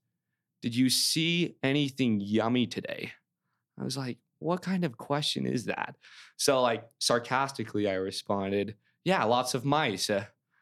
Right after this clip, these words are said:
and he just went super quiet. He didn't say anything. I was like, "That's, that's kinda weird." And I was walking away, and all of a sudden I realized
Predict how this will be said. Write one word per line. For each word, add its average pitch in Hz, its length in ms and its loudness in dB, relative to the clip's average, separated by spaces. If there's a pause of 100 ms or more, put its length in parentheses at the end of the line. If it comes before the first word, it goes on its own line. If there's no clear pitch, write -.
(400)
and 123 140 4
he 123 120 4
just 110 220 0
went 104 360 0
super 110 360 0
quiet. - 420 0 (340)
He 113 80 2
didn't 104 140 2
say 104 160 2
anything. 98 520 -4 (120)
I - 160 -14
was 117 80 -14
like, - 220 -14
"That's, 147 240 -10 (100)
that's 139 120 -12
kinda 117 260 -2
weird." 98 340 -2 (460)
And 113 120 4
I 110 160 2
was 104 380 -2
walking 113 460 0
away, 107 560 2 (600)
and 113 380 0 (100)
all 123 120 0
of 123 40 2
a - 40 -2
sudden 120 180 0
I 113 80 2
realized 107 640 2